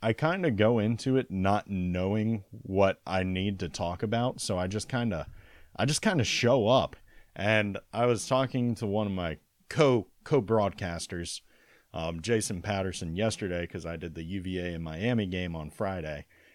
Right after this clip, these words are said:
And I was like, "Man, look, I feel super underprepared." And he explained it to me beautifully. He was like,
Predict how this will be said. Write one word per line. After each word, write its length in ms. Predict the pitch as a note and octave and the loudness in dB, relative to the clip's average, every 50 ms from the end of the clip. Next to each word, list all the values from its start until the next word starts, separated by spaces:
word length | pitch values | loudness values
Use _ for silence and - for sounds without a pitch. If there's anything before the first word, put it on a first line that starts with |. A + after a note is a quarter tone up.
| _ _ _ | _ _ _
And 580 | - - F2+ F2+ F#2 F2+ F2+ F2+ F2 E2 - - - - _ - - - - _ - | -8 -4 0 2 2 2 2 0 -2 -6 -10 -14 -20 -20 _ -20 -20 -20 -20 _ -4
I 80 | - G#2+ | 0 0
was 140 | A2+ G#2+ A2 | 2 4 4
like, 260 | A#2+ A2+ A2+ - - - - | 4 4 4 2 -2 -6 -2
"Man, 260 | B2 C#3 C3+ A#2+ A2+ | 2 4 4 4 4
look, 240 | B2 D3 C#3 A2 - | 4 4 4 4 2
I 200 | F2 F2 B2 C3+ | 0 0 -2 -2
feel 200 | - A#3+ G3+ G#2 | 0 0 0 0
super 460 | - - - - C3+ C3+ - B2 A2+ | 0 0 0 0 0 2 2 0 0
underprepared." 800 | - G2+ G#2+ A2+ G#2 G2+ E2 - G2+ D#2+ - A2+ A2 G2+ F2+ D#2+ | 0 0 0 2 2 0 0 -2 -4 -4 -2 0 0 0 0 -2
And 140 | D#2 E2+ D#2+ | -6 -8 -6
he 140 | E2 A#2+ C#3+ | -2 -2 0
explained 440 | C3+ - - - - C#3+ D3+ C#3+ A#2+ | 0 -2 -4 -4 -2 -2 0 0 0
it 100 | G#2+ - | -2 -4
to 100 | - G2+ | -4 -6
me 100 | F#2+ E2+ | -6 -6
beautifully. 480 | D#2 F2+ F#2+ F#2 F2 D#2+ - F2 E2 D#2 | -6 -6 -4 -4 -6 -8 -8 -8 -8 -8
He 120 | D#2 E2+ | -6 -8
was 180 | F2 E2+ D#2 E2+ | -8 -8 -6 -6
like, 240 | E2+ D#2+ D#2 - | -6 -6 -6 -8